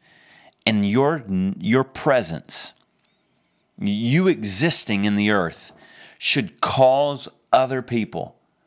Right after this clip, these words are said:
to seek Christ. So, hey, I want to encourage you. Stay salty. As Christ said, "If salt loses its saltiness, it's good for nothing."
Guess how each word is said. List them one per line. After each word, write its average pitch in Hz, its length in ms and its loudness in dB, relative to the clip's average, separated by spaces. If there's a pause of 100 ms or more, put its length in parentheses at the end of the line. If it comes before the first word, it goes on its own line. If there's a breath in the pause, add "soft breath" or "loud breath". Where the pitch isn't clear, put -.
(160)
to - 80 -8
seek 98 340 -2
Christ. 90 640 -2 (1000)
So, 120 200 2
hey, 110 180 2
I 101 40 4
want 110 140 0
to 110 40 0
encourage 104 460 -2
you. - 140 -8 (920)
Stay - 380 0
salty. - 560 -2 (920)
As 87 140 0
Christ 101 360 2
said, 87 360 0 (180 loud breath)
"If 92 140 -2
salt 98 420 2
loses 107 640 -2
its - 180 -2
saltiness, 113 840 0
it's 95 280 -2
good 104 480 0
for 101 200 -4
nothing." 98 540 -2